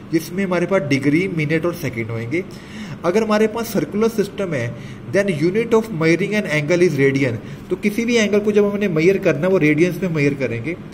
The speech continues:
Radian is defined as an angle subtended at the center of the circle by an arc equal to radius of circle।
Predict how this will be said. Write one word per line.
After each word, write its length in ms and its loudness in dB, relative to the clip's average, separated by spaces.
Radian 420 4
is 140 -2
defined 500 -2
as 200 0
an 140 -2
angle 360 -2
subtended 720 -2
at 260 -2
the 120 0
center 520 -4
of 120 -4
the 140 0
circle 520 -2
by 220 2
an 180 0
arc 300 0
equal 340 0
to 160 2
radius 400 2
of 120 -6
circle। 320 -4